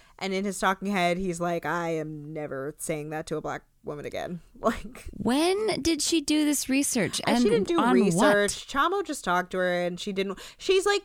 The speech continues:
Speaker 1: stubborn enough where I think probably in that moment she was, like,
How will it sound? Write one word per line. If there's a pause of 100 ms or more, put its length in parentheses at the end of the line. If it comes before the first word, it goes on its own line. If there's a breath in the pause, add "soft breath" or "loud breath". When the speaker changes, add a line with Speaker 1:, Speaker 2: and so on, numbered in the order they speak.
Speaker 1:
stubborn
enough
where
I
think
probably
in
that
moment
she
was,
like,